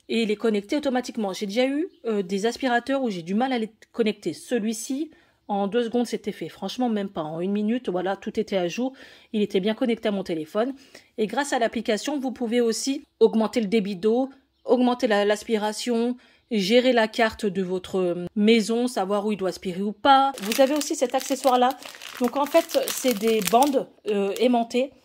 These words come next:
que vous pouvez mettre par exemple tout autour des escaliers pour éviter qu'il tombe dans les escaliers si vous voulez aspirer le haut de votre maison.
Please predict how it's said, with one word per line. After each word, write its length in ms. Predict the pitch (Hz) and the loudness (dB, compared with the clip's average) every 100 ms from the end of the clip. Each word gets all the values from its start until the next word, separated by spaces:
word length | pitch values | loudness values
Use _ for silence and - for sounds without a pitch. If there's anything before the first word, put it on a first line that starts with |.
| _ _ - | _ _ -2
que 100 | 269 | 0
vous 140 | 254 | 2
pouvez 240 | 226 262 262 | 0 2 2
mettre 180 | 302 285 | 2 0
par 120 | 220 | 0
exemple 280 | 220 269 262 | 2 -2 -2
tout 180 | 269 | -2
autour 260 | 254 240 277 | -2 -2 -4
des 220 | 214 202 | -2 -2
escaliers 380 | 233 247 240 277 | -2 0 0 0
pour 180 | 285 214 | -2 -2
éviter 320 | 202 208 247 | -2 -4 -8
qu'il 160 | 247 214 | -8 -8
tombe 220 | 254 240 | -4 -2
dans 100 | 214 | -2
les 160 | 196 | -6
escaliers 340 | 185 - 220 285 | -8 -4 -4 -4
si 160 | - | -8
vous 120 | 226 202 | -10 -8
voulez 180 | 202 | -6
aspirer 400 | 190 175 214 202 | -6 -6 -8 -4
le 80 | 208 | -4
haut 140 | 208 202 | -2 -2
de 60 | |
votre 200 | 185 190 | -4 -4
maison. 300 | 190 208 311 | -4 -2 -4